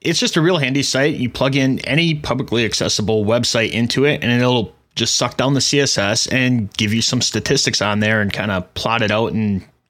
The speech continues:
in a way that makes sense. So when it, it shows you the colors, it actually shows you colors. When it shows you the size of your fonts,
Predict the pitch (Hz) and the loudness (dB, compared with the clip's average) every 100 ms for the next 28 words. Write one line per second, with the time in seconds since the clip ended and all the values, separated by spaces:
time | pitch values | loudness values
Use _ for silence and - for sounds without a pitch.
0 | _ 131 131 120 143 131 113 110 95 151 | _ -2 0 2 2 2 2 0 0 0
1 | 131 95 - 104 95 - - - - - | 0 0 0 0 -2 -6 -16 -16 -4 0
2 | 135 127 78 - _ _ _ - 127 - | 0 0 -4 -10 _ _ _ -4 -2 0
3 | 135 123 123 113 - 110 139 160 117 120 | 0 2 0 0 -2 0 0 0 2 0
4 | - 139 127 - - 98 95 98 - 147 | 2 0 0 -2 -4 -2 0 -2 -2 -2
5 | 92 85 104 95 113 107 110 107 104 107 | -2 -2 -2 -2 -2 -2 -2 -2 -2 -2
6 | - 110 110 104 98 - 98 - 110 135 | -2 0 -2 -4 -8 -4 -4 -2 0 0
7 | 175 - | 0 -4